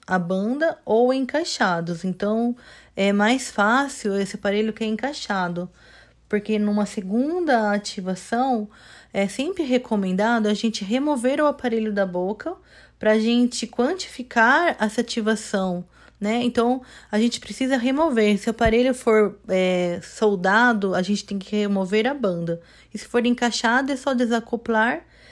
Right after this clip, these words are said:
e, e desencaixar o aparelho para assim a gente ativar fora da boca. Quando a gente fala de força ideal para ativação,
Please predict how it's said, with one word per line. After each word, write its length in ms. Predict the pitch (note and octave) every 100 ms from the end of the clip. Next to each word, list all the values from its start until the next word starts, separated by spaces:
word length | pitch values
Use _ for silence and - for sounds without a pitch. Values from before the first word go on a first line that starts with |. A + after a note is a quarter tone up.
| - - -
e, 280 | A#3+ B3 B3+
e 460 | A#3 B3 B3 A#3+ A3+
desencaixar 720 | A#3+ A#3 A#3+ A#3+ A3+ A#3 A3+
o 100 | A3+
aparelho 600 | A3 A3+ A3+ A3+ A#3+ B3+
para 160 | B3+ B3+
assim 180 | B3+ B3+
a 60 |
gente 200 | B3 B3
ativar 360 | B3 B3+ A#3 B3
fora 340 | - A3+ B3
da 160 | B3+ D#4
boca. 540 | C#4+ F#3+ E3 - E3+ - _ _
Quando 260 | - B3+ B3
a 40 |
gente 220 | A3+ A3
fala 280 | - A3 A3
de 140 | G#3
força 460 | G3+ - A3 B3+ B3
ideal 600 | G3 G3 F#3+ G#3+ A#3+ G#3+
para 280 | G#3 F#3+ F#3+
ativação, 920 | F#3+ - F3 F3 - A3 A#3 B3+ G3